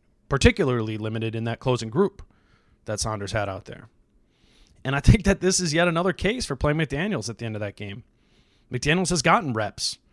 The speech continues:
you know, playing that point of attack defender role, being the guy that Saunders puts out on the opponent's, you know, best wing option.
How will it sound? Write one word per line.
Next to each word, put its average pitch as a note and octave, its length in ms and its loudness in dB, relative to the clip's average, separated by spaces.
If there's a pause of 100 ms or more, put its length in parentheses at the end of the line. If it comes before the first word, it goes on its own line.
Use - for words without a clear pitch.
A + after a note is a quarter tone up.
(240)
you - 40 -14
know, A2 80 -4
playing C3 340 2
that C3 120 0
point C3+ 180 -2
of A#2+ 60 -2
attack B2+ 280 -2
defender E3 360 -2
role, A2 420 -4
being F3+ 200 2
the E3+ 100 0
guy G#2 220 -2
that G2 160 -10
Saunders A2 340 -4
puts - 420 -8 (540)
out A#2+ 240 0
on A2+ 500 -4 (220)
the G#2+ 140 -8
opponent's, A#2 720 -4 (540)
you G#2+ 80 -10
know, A2+ 100 -6
best - 360 -2 (380)
wing A#2 260 -4
option. C3 440 -6